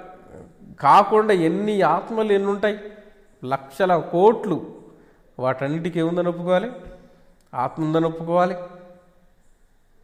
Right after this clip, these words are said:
పుట్టని వాటన్నిటికీ ఏముందని ఒప్పుకోవాలి? ఆ ఆత్మ ఉందని ఒప్పుకోవాలి. అలాగే మనం ఒకవేళ గర్భఫలం అనేది మనలో ఉండి, మనలో నుంచి వచ్చినప్పుడు అది బహుమానం కాదది. అది దేవుడు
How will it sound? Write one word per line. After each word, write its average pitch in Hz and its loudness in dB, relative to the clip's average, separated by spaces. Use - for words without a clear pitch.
పుట్టని 190 0
వాటన్నిటికీ 175 0
ఏముందని 180 -4
ఒప్పుకోవాలి? 180 -4
ఆ 120 -2
ఆత్మ 135 2
ఉందని 165 0
ఒప్పుకోవాలి. 120 -8
అలాగే 127 -6
మనం 131 -4
ఒకవేళ 147 0
గర్భఫలం 170 0
అనేది 160 0
మనలో 147 -2
ఉండి, 185 -2
మనలో 175 -2
నుంచి 190 -4
వచ్చినప్పుడు 170 -4
అది 143 -4
బహుమానం 156 -4
కాదది. 147 0
అది 120 -8
దేవుడు 175 -2